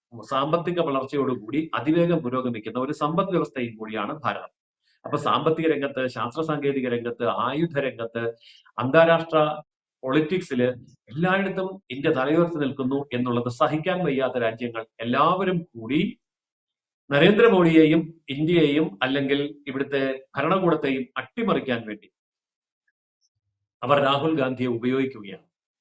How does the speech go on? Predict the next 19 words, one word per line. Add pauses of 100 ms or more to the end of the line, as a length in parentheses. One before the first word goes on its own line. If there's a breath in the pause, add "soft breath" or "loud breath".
(260)
ഇത്
ഇന്ത്യക്കെതിരെ
മാത്രമല്ല, (480)
നമ്മുടെ
തൊട്ടടുത്ത (600)
രാജ്യമായിട്ടുള്ള (260)
അറുപത്തേഴ്
ശതമാനം
വോട്ട്
നേടി
അധികാരത്തിൽ
വന്ന (280 soft breath)
ഷെയ്ഖ്
ഹസീനയുടെ
ഗവൺമെന്റിനെ (300)
അട്ടിമറിച്ചത്
എങ്ങനെയാണ് (100)
എന്ന്
നമുക്കറിയാലോ.